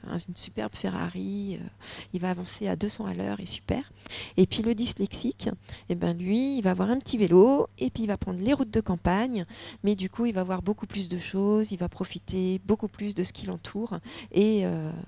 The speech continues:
et c'est chouette aussi. Voilà, c'est un petit peu pour vous noter, hein, la différence. Moi, ma maison d'édition, je l'ai faite non pas adaptée pour les dys, comme on le voit souvent sur, euh, sur les livres, pour vous les dys, adapté aux dys, euh,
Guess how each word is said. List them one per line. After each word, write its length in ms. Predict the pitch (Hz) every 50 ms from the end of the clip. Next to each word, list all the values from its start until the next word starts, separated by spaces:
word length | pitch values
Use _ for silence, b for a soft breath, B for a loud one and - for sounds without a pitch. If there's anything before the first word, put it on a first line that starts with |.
| - - - -
et 80 | - 160
c'est 160 | - - 170
chouette 340 | - - - 180 180 - -
aussi. 640 | - - - - - - - - - - - - - -
Voilà, 240 | 170 160 170 147 -
c'est 160 | - - -
un 80 | 160 175
petit 180 | - - 196
peu 160 | 190 - 226
pour 200 | 226 - 214 196
vous 420 | 180 175 180 190 190 185 185 185 185 B 285 B B B 240 208 -
noter, 540 | 196 196 196 - - 214 220 220 226 226 220
hein, 180 | 202 180 180 180 - - - -
la 340 | - 185 180 180 175 175
différence. 760 | 170 170 196 - - 202 185 170 175 185 190 - - - - - - B B B B B B B B B B B B B B B B B B B B B - - - - -
Moi, 140 | - 208 240
ma 120 | 254 240
maison 300 | 220 214 220 220 226 254
d'édition, 840 | 254 240 233 196 196 202 196 - - - 247 254 262 277 294 302 - -
je 160 | 226 196 196 202
l'ai 200 | 202 190 196 202
faite 440 | - - - 226 240 - - - 214 185 180 -
non 280 | 180 202 214 226 233 - - -
pas 240 | - 233 226 226 - -
adaptée 760 | 196 190 - 190 185 - - - - - 214 208 208 196 - - - - - - -
pour 460 | - - 285 285 285 269 - 180 160 160 -
les 180 | - 185 190 196
dys, 380 | 170 - 185 220 285 - - -
comme 200 | - 208 190 190
on 80 | 185
le 80 | 185 180
voit 200 | 180 185 202 214
souvent 400 | 208 - 214 196 185 190 190 214
sur, 280 | - - - - 180
euh, 220 | 170 170 165 165 170
sur 220 | - - 196 190
les 120 | 185 185 180
livres, 280 | 165 180 208 226 -
pour 180 | - - 190 -
vous 100 | 175 190
les 120 | 185 202
dys, 420 | 170 - 165 175 185 190 196 - -
adapté 380 | 196 - 185 - - - 190
aux 40 | 190
dys, 540 | - 170 151 147 175 170 170 190 - - -
euh, 200 | - - - -